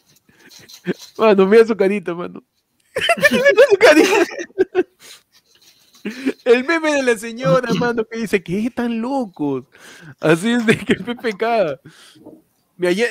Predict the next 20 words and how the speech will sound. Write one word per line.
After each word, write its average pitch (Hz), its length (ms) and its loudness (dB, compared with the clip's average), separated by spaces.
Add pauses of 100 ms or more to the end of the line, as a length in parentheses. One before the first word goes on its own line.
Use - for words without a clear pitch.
Ye-, 214 120 -16 (340)
Jennifer 226 380 -6
nos 190 140 -6
dice, 190 280 -6
"P 170 120 -12
P 180 140 -2
K 214 220 4
cincuenta 190 480 0
cuatro, 202 540 2
Fujimori 170 500 -4
cuarenta 151 280 -2
y - 20 -10
nueve 165 360 -4
seis". 139 380 -4 (240)
Claro, 226 380 4
punto 262 220 2
ocho, 180 200 0
¿ves? 339 240 0 (480)
Punto 220 180 0
ocho. 127 260 -2